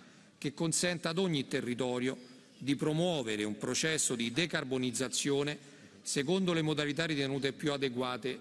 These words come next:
e sostenibili. Reputo che questo sia l'approccio corretto da un punto di vista sia tecnologico che politico, un approccio realmente democratico che può garantire coesione territoriale e salvaguardare il diritto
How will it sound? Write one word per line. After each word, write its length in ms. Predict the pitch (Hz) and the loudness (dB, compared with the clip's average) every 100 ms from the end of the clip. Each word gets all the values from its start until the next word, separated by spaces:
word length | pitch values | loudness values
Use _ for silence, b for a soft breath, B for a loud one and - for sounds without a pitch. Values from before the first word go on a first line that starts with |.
| 101 | -10
e 120 | - | -6
sostenibili. 1080 | 120 - 131 - 135 131 107 110 107 110 - B B B B B B - | -4 -2 -2 0 0 0 0 0 -2 -4 -14 B B B B B B -2
Reputo 400 | 170 180 185 170 | -2 2 2 2
che 140 | 160 | 0
questo 300 | - 185 180 | 2 2 2
sia 160 | 143 165 | 2 0
l'approccio 480 | 156 165 165 - | 0 -2 -2 0
corretto 460 | 151 156 160 170 170 | 2 2 2 0 0
da 80 | 147 | -2
un 100 | 139 | -2
punto 320 | 160 156 156 | 0 0 2
di 120 | 143 | 0
vista 440 | 156 180 - - 101 | 2 2 0 -2 -2
sia 220 | - 156 | 0 0
tecnologico 800 | 147 156 147 156 196 151 170 180 | -2 -2 0 0 0 0 0 0
che 100 | 175 | -2
politico, 640 | - 185 160 104 90 85 - B B B | 0 2 2 0 -4 -8 -16 B B B
un 140 | - 120 | -6 -4
approccio 520 | 127 147 151 143 151 | -4 -2 -2 0 0
realmente 480 | 139 131 135 131 131 | 0 0 -2 -2 0
democratico 640 | 123 123 131 160 170 160 | 0 0 0 0 0 -2
che 140 | 139 131 | 0 0
può 160 | - | -2
garantire 540 | 127 135 135 - 139 131 | -2 -2 -2 -2 0 2
coesione 440 | 139 127 143 139 | 0 2 2 0
territoriale 640 | 127 123 120 123 135 160 | -2 -2 -2 0 0 0
e 40 | 160 | -2
salvaguardare 760 | - 139 131 127 131 127 135 | 0 -2 -4 -4 -4 -2 -4
il 100 | 131 | -4
diritto 540 | 123 135 147 147 135 | 0 2 2 0 -6